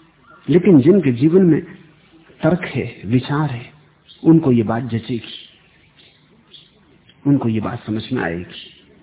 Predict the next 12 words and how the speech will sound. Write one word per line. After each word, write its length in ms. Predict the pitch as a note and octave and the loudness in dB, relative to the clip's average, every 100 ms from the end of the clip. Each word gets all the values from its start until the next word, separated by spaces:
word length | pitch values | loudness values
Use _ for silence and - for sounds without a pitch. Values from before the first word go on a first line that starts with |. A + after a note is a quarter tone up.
| _ _ _ _ _ _ - - - _ _ - - - - | _ _ _ _ _ _ -20 -20 -20 _ _ -20 -20 -8 -2
जिनके 300 | C#3 A3+ G#3+ | 4 6 6
जीवन 300 | D3+ F#3+ G#3 | 4 4 4
में 180 | D3+ G#2 | 4 4
भाव 380 | G2+ C#3 D#3+ D3+ | 2 2 2 0
है, 100 | A#2+ | -2
श्रद्धा 480 | - A2+ G#2 - E3 | -4 -8 -6 -4 -4
है, 220 | D#3 - - _ _ _ _ _ _ - | -4 -12 -20 _ _ _ _ _ _ 0
उनको 220 | D#3+ F3 E3+ | 2 2 0
थोड़ा 260 | E3+ F#3+ | 2 0
अजीब 360 | - C#3 D3+ G3 | 0 -6 -4 -6
सा 220 | - G#3 | -4 -2
लगेगा। 640 | E3+ A#2+ F#2+ - - - | -2 -2 -4 -6 -14 -18